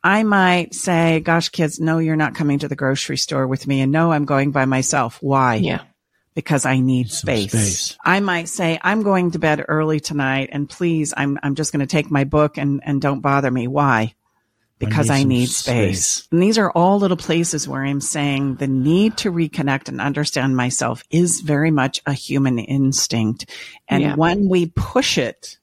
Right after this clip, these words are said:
Speaker 1: and we don't allow ourselves to have that experience of reconnecting and understanding myself,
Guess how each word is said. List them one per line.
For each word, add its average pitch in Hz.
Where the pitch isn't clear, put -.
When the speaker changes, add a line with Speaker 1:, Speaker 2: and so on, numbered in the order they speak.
Speaker 1:
and 156
we 151
don't 165
allow 156
ourselves 135
to 147
have 165
that 139
experience 147
of 131
reconnecting 131
and 120
understanding 113
myself, 113